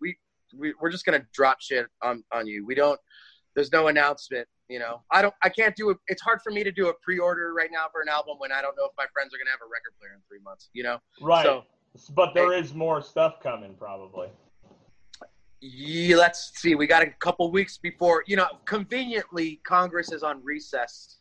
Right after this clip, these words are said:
Speaker 1: They're on vacation,
Speaker 2: Yeah,
Speaker 1: so.
Speaker 2: big fucking surprise, huh?
Speaker 1: Con-,
Speaker 2: Yeah.
Speaker 1: conveniently, when
Speaker 2: Yeah,
Speaker 1: that, when
Speaker 2: right.
Speaker 1: unemployment runs out in a pandemic, right?
Speaker 2: Right,
Speaker 1: Yeah.
Speaker 2: of course,
Speaker 1: Yeah.
Speaker 2: yeah. And now they wanna drop it down to two hundred dollars.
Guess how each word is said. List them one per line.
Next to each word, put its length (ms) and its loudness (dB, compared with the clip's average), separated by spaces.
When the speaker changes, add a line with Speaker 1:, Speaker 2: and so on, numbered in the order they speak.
Speaker 1:
They're 160 0
on 100 -2
vacation, 520 -6
Speaker 2:
Yeah, 200 -2
Speaker 1:
so. 280 -6
Speaker 2:
big 180 -2
fucking 360 0
surprise, 480 -6
huh? 160 -10
Speaker 1:
Con-, 280 4
Speaker 2:
Yeah. 120 2
Speaker 1:
conveniently, 880 -4
when 200 2
Speaker 2:
Yeah, 120 4
Speaker 1:
that, 120 -4
when 120 2
Speaker 2:
right. 80 0
Speaker 1:
unemployment 560 0
runs 220 -6
out 240 2
in 100 -8
a 60 -4
pandemic, 600 -8
right? 280 -2
Speaker 2:
Right, 400 2
Speaker 1:
Yeah. 80 -16
Speaker 2:
of 80 -20
course, 280 2
Speaker 1:
Yeah. 100 -2
Speaker 2:
yeah. 140 -2
And 100 6
now 200 10
they 140 8
wanna 220 6
drop 260 8
it 80 -4
down 180 6
to 60 -2
two 240 -4
hundred 220 0
dollars. 460 2